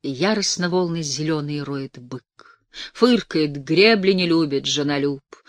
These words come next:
ноша хребту непривычна и труд велик. Изредка выскочит дельфина колесо, да повстречается морской колючий еж.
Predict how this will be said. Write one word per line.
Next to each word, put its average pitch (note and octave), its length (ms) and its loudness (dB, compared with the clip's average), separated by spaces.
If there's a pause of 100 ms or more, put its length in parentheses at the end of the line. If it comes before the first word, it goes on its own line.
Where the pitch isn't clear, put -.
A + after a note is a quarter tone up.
(200)
ноша G3 440 4
хребту F3+ 380 2
непривычна D3+ 840 -4
и A#2+ 40 -10
труд C#3 420 -12
велик. B2 560 -16 (500)
Изредка B3 560 2
выскочит A3+ 640 0
дельфина G3+ 600 2
колесо, F#3+ 580 -2 (360)
да F3 120 0
повстречается G3+ 920 2
морской F#3 520 0
колючий D3 560 -4
еж. C3 600 -10